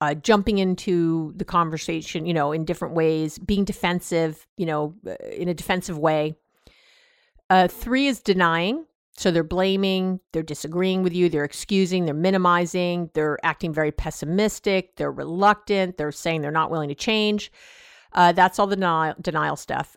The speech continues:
And the four is the ignorance, you know, just giving you complete inattention, ignoring you,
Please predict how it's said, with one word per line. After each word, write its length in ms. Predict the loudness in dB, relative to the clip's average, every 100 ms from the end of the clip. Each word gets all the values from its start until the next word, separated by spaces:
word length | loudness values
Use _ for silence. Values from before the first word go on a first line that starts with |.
| _
And 200 | 0 2
the 60 |
four 420 | 0 2 6 8 6
is 240 | 2 0
the 160 | -2 0
ignorance, 580 | -2 0 -2 -2 -6 -4
you 60 |
know, 280 | 0 0 0 -4 _ _ -6
just 240 | -4 0
giving 180 | 0 2
you 100 | 2
complete 400 | 0 -4 -4 -2
inattention, 600 | -2 -2 -4 -4 -4 -4
ignoring 500 | -4 -2 0 0 0
you, 420 | 0 2 2 0